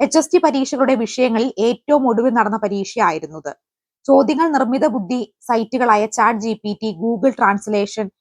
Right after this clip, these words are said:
പോലുള്ള ആശ്രയിച്ചാണ് ഇംഗ്ലീഷിൽ നിന്ന് മലയാളത്തിലേക്ക് തർജ്ജമ ചെയ്ത് തയ്യാറാക്കിയെന്ന് ഉദ്യോഗാർത്ഥികൾ പറയുന്നത്. പൊളിറ്റിക്കൽ സയൻസ്, പബ്ലിക് അഡ്മിനിസ്ട്രേഷൻ,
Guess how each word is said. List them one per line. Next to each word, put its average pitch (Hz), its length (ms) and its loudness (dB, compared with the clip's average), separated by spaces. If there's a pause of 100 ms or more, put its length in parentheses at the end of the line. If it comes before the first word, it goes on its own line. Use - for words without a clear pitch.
(180)
പോലുള്ള 233 400 2 (180)
ആശ്രയിച്ചാണ് 226 680 -2
ഇംഗ്ലീഷിൽ 220 420 -2
നിന്ന് 220 140 0
മലയാളത്തിലേക്ക് 196 680 0
തർജ്ജമ 214 380 0
ചെയ്ത് 208 260 0
തയ്യാറാക്കിയെന്ന് 185 720 -2
ഉദ്യോഗാർത്ഥികൾ 180 540 -2
പറയുന്നത്. 156 460 -6 (420)
പൊളിറ്റിക്കൽ 277 400 2
സയൻസ്, 220 440 -2
പബ്ലിക് 214 440 0
അഡ്മിനിസ്ട്രേഷൻ, 202 720 -4